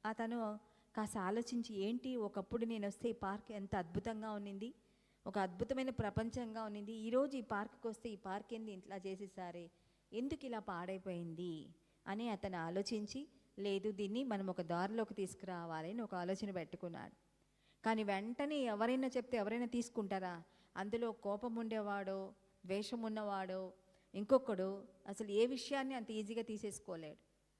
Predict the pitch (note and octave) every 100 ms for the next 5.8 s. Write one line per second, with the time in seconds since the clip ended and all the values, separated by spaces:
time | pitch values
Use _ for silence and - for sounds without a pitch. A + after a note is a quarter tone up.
0 | _ _ _ F#3 G3+ C4 C#4+ E4 D4 A#3
1 | C4+ A3+ F3 G#3 G#3 G3 A3+ C#4 A3 -
2 | - - F#3 G3 B3 C4 C4 D4 A#3+ A#3+
3 | B3+ B3 A#3 C4 B3+ G#3+ G3 F#3+ G#3+ F3
4 | E3 E3 G3+ G3 G3 F#3 A3+ - B3 A#3+
5 | A3+ A3 G#3+ G#3 G3+ E3+ D#3+ C#3